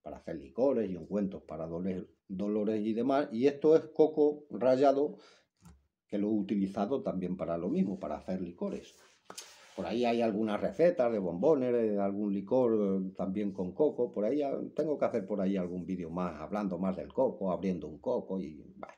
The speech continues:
es, algunas cosas, hija. Pero ya digo que principalmente lo que, eh, os vengo a decir es que esto, pues, tiene un, bueno,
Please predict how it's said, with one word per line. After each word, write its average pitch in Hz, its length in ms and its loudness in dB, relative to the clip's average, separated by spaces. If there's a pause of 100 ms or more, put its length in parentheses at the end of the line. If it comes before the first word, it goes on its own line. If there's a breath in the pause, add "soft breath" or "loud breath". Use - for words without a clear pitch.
(460)
es, 95 200 -14
algunas 95 420 -2
cosas, - 280 -10
hija. - 280 -18
Pero - 280 -10 (540 loud breath)
ya 123 140 6
digo 170 300 6
que 127 300 4 (280 loud breath)
principalmente 180 1000 8
lo 117 200 0
que, 120 100 4
eh, 120 520 8
os 113 340 2
vengo 147 340 4
a 160 40 10
decir 160 300 6
es 143 100 6
que 147 160 4
esto, 147 300 2
pues, 104 180 0
tiene 117 640 0
un, 101 880 -2
bueno, - 220 0